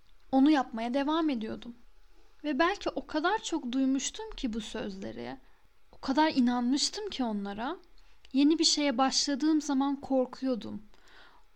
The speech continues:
Bırakırım, vazgeçerim, sıkılırım, yapamam diye. Ama aslında geriye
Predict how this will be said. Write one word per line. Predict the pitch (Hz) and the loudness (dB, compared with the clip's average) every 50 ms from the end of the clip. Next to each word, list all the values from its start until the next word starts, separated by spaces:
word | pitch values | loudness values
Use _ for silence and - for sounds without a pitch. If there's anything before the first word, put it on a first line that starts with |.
| - | -6
Bırakırım, | 254 226 240 233 - - 269 220 226 214 214 214 - - - - - - - | -2 -2 -2 -2 -2 -6 -6 -6 -6 -8 -8 -10 -12 -14 -20 -20 -20 -16 -10
vazgeçerim, | 208 208 226 247 233 - 254 233 - - - 233 214 220 214 208 208 214 - - | -6 -4 -4 -4 -2 -2 -2 0 0 -2 -2 -2 -4 -4 -6 -6 -8 -10 -12 -16
sıkılırım, | - - - - - - 254 233 254 247 233 233 220 220 220 - - - | -18 -16 -14 -12 -6 -4 -2 -2 -2 -2 -4 -6 -10 -10 -12 -14 -10 -6
yapamam | 226 233 233 - 277 262 233 220 208 196 196 202 | -6 4 6 6 6 6 2 0 -4 -6 -6 -8
diye. | 208 - - - 240 240 - - - - - - - - - - - - - | -8 -10 -10 -10 -12 -14 -16 -20 -20 -20 -20 -20 -20 -20 -20 -20 -20 -10 -4
Ama | 294 320 359 381 - | -2 0 2 2 2
aslında | 302 302 277 - - - 339 339 339 359 359 311 - - - - - - - - - - - | 0 -2 -2 -4 -4 -2 -2 0 0 0 -2 -2 -6 -14 -20 -20 -20 -20 -20 -20 -20 -12 -4
geriye | - 269 277 311 370 | -4 0 0 2 0